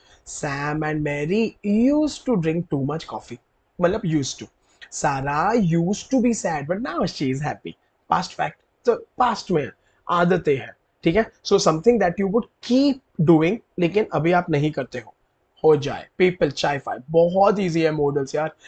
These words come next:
I dash have long hair, but now I have short hair। Dash have, ठीक है? Used to have, could have, may have, must have। but now I have short hair। तो पीपल क्या आंसर होगा? ए और बी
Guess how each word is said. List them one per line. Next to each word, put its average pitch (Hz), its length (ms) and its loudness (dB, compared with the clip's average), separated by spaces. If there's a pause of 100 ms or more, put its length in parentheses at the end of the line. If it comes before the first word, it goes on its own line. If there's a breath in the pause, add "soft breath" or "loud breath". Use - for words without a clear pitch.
(240 loud breath)
I 147 420 -2 (380)
dash 160 480 -4
have 202 140 -2
long 156 300 -4
hair, 170 280 0
but 131 260 -6
now 127 240 -6
I 143 100 -4 (100)
have 170 100 -2
short 147 300 -2
hair। 143 180 -4 (200)
Dash 165 500 -2
have, 156 420 -8 (340)
ठीक 160 140 0
है? 190 100 0
Used 180 580 2
to 247 200 0
have, 247 180 -6 (140)
could 214 280 2
have, 202 240 -4
may 175 360 0
have, 196 160 -6
must 151 260 -4
have। 139 140 -6 (440 soft breath)
but 190 300 2
now 170 640 0
I 180 160 -2 (160)
have 165 220 -4
short - 480 -10
hair। 73 140 -12 (220)
तो 131 80 -4
पीपल 139 340 -6
क्या 165 160 -6
आंसर 180 320 -4
होगा? 175 320 -6 (320 soft breath)
ए 208 300 4
और 220 160 0
बी 160 200 0